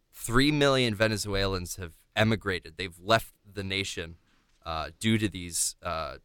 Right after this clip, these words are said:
basically to search for a better life, to look for, you know, an ability to feed your family. Uh, most of them have gone to Colombia and Peru. Uh, three hundred thousand have made it to the U S. And this is in the,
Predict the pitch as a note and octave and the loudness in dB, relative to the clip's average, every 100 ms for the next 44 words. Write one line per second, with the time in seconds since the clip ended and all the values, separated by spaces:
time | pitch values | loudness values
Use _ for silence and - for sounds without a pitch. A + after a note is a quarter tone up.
0 | - A2 A2+ G2 F2+ - A2 F#2 - F2 | -2 -2 0 -4 -4 -2 -2 -4 -6 -4
1 | F#2 E2+ F2 D#2+ - F2 F2 _ F2 D2+ | -4 -2 -2 -2 -6 -12 -12 _ -12 -12
2 | - - E2 D2 F2+ F2 G2 F2+ E2 - | -16 -14 -14 -10 -8 2 2 2 -4 -8
3 | G2 E2+ E2+ F2+ E2+ D2+ F2+ _ _ _ | -10 -10 -8 -4 -4 -6 -18 _ _ _
4 | _ - E2+ F2+ G#2+ - A2 G#2 G2+ G2 | _ -6 0 4 4 4 2 2 0 -4
5 | - G2 F#2 - F#2 - G2 G2 F#2+ F#2 | 0 2 2 -2 -8 -4 2 2 2 -2
6 | F2 - G2 F#2+ G#2 G#2 G2+ - _ _ | -6 -2 -2 2 4 4 2 -4 _ _
7 | _ F2 E2 D#2+ D#2 - A2 F#2+ F2 F#2 | _ -10 -6 -4 -6 -4 0 0 0 2
8 | F2+ F2+ F2+ F2 F2 F2 E2 F#2 E2+ E2 | 2 2 -6 -10 -8 -6 -6 -6 -10 -10
9 | - E2 E2 F2+ E2 - A2+ A2+ G#2+ G2 | -14 -14 -10 -6 -4 2 4 4 2 -2
10 | - - G2+ | -4 -6 -10